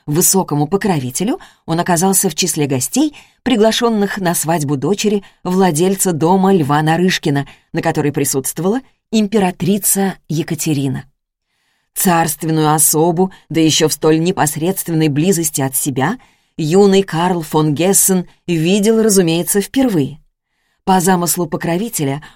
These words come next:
он должен был каким-то образом попасться Её Величеству на глаза, чтобы иметь честь быть представленным, после чего о судьбе и карьере можно не беспокоиться. Ему было велено держаться поблизости,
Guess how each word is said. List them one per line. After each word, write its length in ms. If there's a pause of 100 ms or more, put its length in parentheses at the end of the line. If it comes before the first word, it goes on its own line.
(140)
он 260
должен 340
был 140
каким-то 400
образом 460 (280)
попасться 600
Её 240
Величеству 580
на 100
глаза, 520 (240)
чтобы 400
иметь 260
честь 600
быть 380
представленным, 840 (220)
после 280
чего 420
о 100
судьбе 460
и 20
карьере 680 (280)
можно 640
не 260
беспокоиться. 1080 (360)
Ему 280
было 200
велено 440 (180)
держаться 560
поблизости, 800